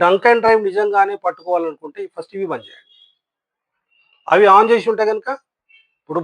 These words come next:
బార్లో తాగిన వాడు అక్కడే పడుకోడు కదా, ఇళ్ళల్లోకి పోవాలి కదా. ఇప్పుడు బార్లో తాగుతాడు అంటే జేబులోకి వెళ్ళి ఖర్చు పెట్టి వెయ్యి, రెండు వేలు ఖర్చు పెట్టి అక్కడ బిల్లు కట్టాలి, మళ్ళీ వస్తున్నాడు పోలీసు వాళ్ళకు వెయ్యి రూపాయలు బిల్లు కట్టాలి, లేదా జైలు శిక్ష. ఇది ఎంతవరకు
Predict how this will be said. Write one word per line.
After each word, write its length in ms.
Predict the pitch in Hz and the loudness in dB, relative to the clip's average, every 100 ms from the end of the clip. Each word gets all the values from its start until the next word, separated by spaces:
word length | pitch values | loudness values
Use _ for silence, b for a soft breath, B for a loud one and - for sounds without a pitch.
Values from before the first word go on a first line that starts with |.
| 135 | 0
బార్లో 240 | 147 196 220 | 2 2 2
తాగిన 200 | 214 214 | 2 2
వాడు 100 | 208 196 | 0 -2
అక్కడే 180 | 202 190 | -4 -4
పడుకోడు 300 | 175 175 175 165 | -4 -6 -14 -14
కదా, 120 | 160 _ _ - | -16 _ _ -14
ఇళ్ళల్లోకి 360 | 131 165 175 156 | -8 -4 -4 -6
పోవాలి 200 | 156 156 156 | -6 -6 -8
కదా. 100 | - _ _ _ _ _ | -14 _ _ _ _ _
ఇప్పుడు 180 | - 196 | -6 2
బార్లో 220 | 196 220 208 | 4 4 0
తాగుతాడు 360 | 196 170 156 160 _ _ _ | 0 0 -6 -8 _ _ _
అంటే 160 | 147 208 143 | -4 -4 0
జేబులోకి 340 | 147 156 185 190 | 0 2 0 -2
వెళ్ళి 120 | 180 | -2
ఖర్చు 180 | 156 147 175 | -4 -4 -6
పెట్టి 180 | 175 202 | -4 -2
వెయ్యి, 180 | 190 180 170 | -2 -2 -4
రెండు 160 | 160 | -4
వేలు 160 | 156 135 - | -6 -6 -12
ఖర్చు 180 | 123 139 | -14 -12
పెట్టి 160 | 143 131 | -12 -12
అక్కడ 160 | 123 120 107 - _ _ _ _ - - 117 | -14 -14 -16 -18 _ _ _ _ -20 -20 -8
బిల్లు 180 | 147 170 | -2 0
కట్టాలి, 320 | 196 208 208 233 | 2 2 2 2
మళ్ళీ 160 | 220 208 | 2 0
వస్తున్నాడు 340 | 196 - 214 226 220 | -2 -4 -2 -2 -2
పోలీసు 220 | 196 175 | -6 -6
వాళ్ళకు 220 | 190 185 202 | -8 -8 -8
వెయ్యి 120 | 180 147 | -8 -8
రూపాయలు 200 | 127 120 | -10 -14
బిల్లు 140 | 113 110 | _ _
కట్టాలి, 260 | _ _ _ _ _ _ | _ _ _ _ _ _
లేదా 100 | 202 160 | -4 2
జైలు 220 | 180 165 135 | 2 2 -2
శిక్ష. 180 | 120 - - _ _ _ _ _ _ _ _ _ _ _ 208 | -12 -16 -20 _ _ _ _ _ _ _ _ _ _ _ -8
ఇది 100 | 240 185 | -2 0
ఎంతవరకు 560 | 208 247 247 233 220 | 0 0 2 2 0